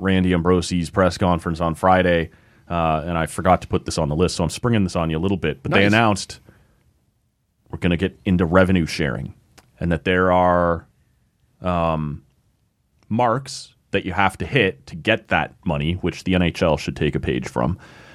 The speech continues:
Speaker 1: Uh, but I wonder what you think, and I, we've touched on this a little bit before, but as you rightly pointed out a few minutes ago, the health and the, the vibrancy of the league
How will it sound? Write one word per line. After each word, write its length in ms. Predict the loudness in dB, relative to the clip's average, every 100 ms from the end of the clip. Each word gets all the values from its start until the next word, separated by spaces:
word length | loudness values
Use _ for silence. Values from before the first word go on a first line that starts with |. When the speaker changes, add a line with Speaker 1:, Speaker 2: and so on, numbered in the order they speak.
| -10 -2
Speaker 1:
Uh, 300 | 2 2 0 _
but 300 | 0 0 -2 _ _ _ _ _ _ _ -4
I 80 | 0
wonder 200 | 0 0
what 100 | -2
you 80 | -2
think, 340 | 0 0 -2 -2
and 100 | -2
I, 180 | -2 -6
we've 160 | -4 -2
touched 260 | 0 0 2
on 120 | 2
this 120 | 2
a 60 | -2
little 300 | 0 0 2
bit 240 | 0 -2
before, 560 | -6 -2 2 2 0 -4 _ _ _ _ _ _ _
but 220 | -2 -2 -6 _ -12 0
as 260 | 0 2 0
you 120 | 0
rightly 360 | 2 2 2 -2
pointed 360 | 0 2 4
out 180 | 4 2
a 40 | 2
few 160 | 2
minutes 280 | 2 2 0
ago, 540 | 0 2 4 4 0 -8 _ _ -2
the 120 | -2
health 560 | 0 2 2 2 -6 -6
and 240 | -4 0
the, 260 | 0 0 -2
the 100 | -6
vibrancy 800 | -4 0 2 2 0 -2 -2 0
of 220 | 0 0
the 80 | 0
league 480 | 2 2 2 -2